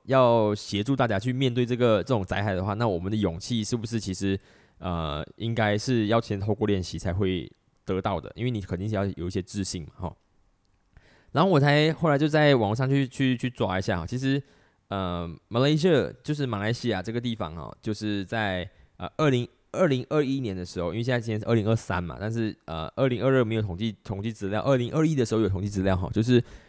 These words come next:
呃，全马各地呢，总共有，呃，七千四百四十七宗的建筑物的火灾，而且呢，总共呢，造成了一亿一千四百多万令吉的损失。然后这些火灾呢，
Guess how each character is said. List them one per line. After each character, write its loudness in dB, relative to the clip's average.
呃， 0
全 0
马 -2
各 2
地 2
呢， 2
总 -4
共 -4
有， -2
呃， -2
七 -2
千 2
四 -4
百 -4
四 -4
十 -4
七 -2
宗 0
的 2
建 2
筑 0
物 0
的 -4
火 -8
灾， -2
而 4
且 0
呢， 0
总 -6
共 -2
呢， -4
造 -2
成 0
了 0
一 0
亿 0
一 0
千 2
四 0
百 -4
多 2
万 2
令 0
吉 -6
的 -2
损 -4
失。 -6
然 0
后 2
这 -4
些 2
火 2
灾 -2
呢， -2